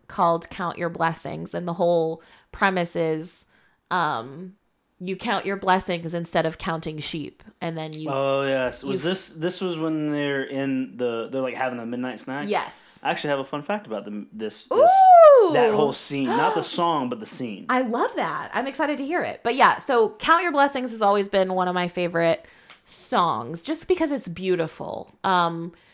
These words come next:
Speaker 1: and I told Dalton while we were watching it the other night, like, I'm excited to sing this song to our kids while they're going to sleep. 'Cause it's just, like, it's a beautifully written song. Um, and I just think it's really, really pretty. Oh, we should have said at the beginning of this, all of these songs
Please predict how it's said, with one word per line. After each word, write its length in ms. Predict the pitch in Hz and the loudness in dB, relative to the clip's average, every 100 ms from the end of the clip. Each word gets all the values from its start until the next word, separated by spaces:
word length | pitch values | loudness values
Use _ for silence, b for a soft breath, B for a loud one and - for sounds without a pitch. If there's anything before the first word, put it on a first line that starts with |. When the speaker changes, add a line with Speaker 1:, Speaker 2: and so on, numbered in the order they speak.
| b b | b b
Speaker 1:
and 720 | 202 196 175 165 165 175 - - | 0 2 2 0 -4 -8 -8 2
I 440 | 180 180 180 175 208 | 6 6 6 2 -2
told 220 | 254 196 | 0 4
Dalton 260 | 185 156 180 | 4 4 2
while 120 | 165 | 2
we 100 | 165 | 4
were 60 | 165 | 4
watching 280 | 165 - 165 | 2 2 -6
it 120 | - | -2
the 80 | 165 | -2
other 160 | 160 | -2
night, 200 | 160 156 | -2 -2
like, 200 | 156 156 | -2 -2
I'm 160 | 165 165 | -4 -6
excited 400 | 165 185 160 165 | -4 -4 -2 -4
to 80 | 185 | -8
sing 180 | 175 | -10
this 160 | 160 160 | -10 -10
song 240 | 165 156 | -10 -10
to 100 | 156 | -8
our 200 | 165 156 | -4 -4
kids 340 | 151 156 151 - | -6 -10 -10 -6
while 140 | 160 | -6
they're 160 | 160 160 | -4 -6
going 300 | 160 160 165 | -6 -6 -8
to 120 | 170 | -10
sleep. 320 | 170 151 - | -6 -6 -6
'Cause 140 | 226 240 | -8 -6
it's 180 | 277 | -6
just, 180 | 294 285 | -6 -2
like, 220 | 285 262 - B B B | -2 -2 -8 B B B
it's 140 | - | -4
a 60 | 330 | 0
beautifully 420 | 339 453 453 392 | 2 2 2 0
written 380 | 254 247 247 254 | 2 0 -2 -6
song. 640 | - 262 247 240 233 240 - b b b | 0 4 4 2 -2 -10 -14 b b b
Um, 500 | 196 190 175 175 180 185 _ _ _ _ _ _ - - | 0 2 2 -2 -10 -12 _ _ _ _ _ _ -10 -4
and 100 | 233 | -2
I 80 | 247 | -2
just 140 | 254 | -4
think 160 | 294 262 | -6 -6
it's 120 | 208 | -4
really, 220 | 190 180 | -2 0
really 200 | 175 175 | 0 -2
pretty. 280 | 170 180 165 | -4 -4 0
Oh, 80 | 233 | 0
we 120 | 247 | 0
should 160 | 294 359 | -2 -2
have 120 | 339 | -2
said 160 | - 262 | 0 0
at 80 | 240 | -2
the 80 | |
beginning 420 | 220 208 208 196 190 | -6 -4 -4 -2 -6
of 100 | 185 | -4
this, 240 | 180 180 | -6 -6
all 180 | 190 196 | -6 -6
of 140 | 202 196 | -6 -8
these 400 | 190 180 - - | -8 -8 -10 -12
songs 420 | - 185 170 170 | -8 -6 -6 -8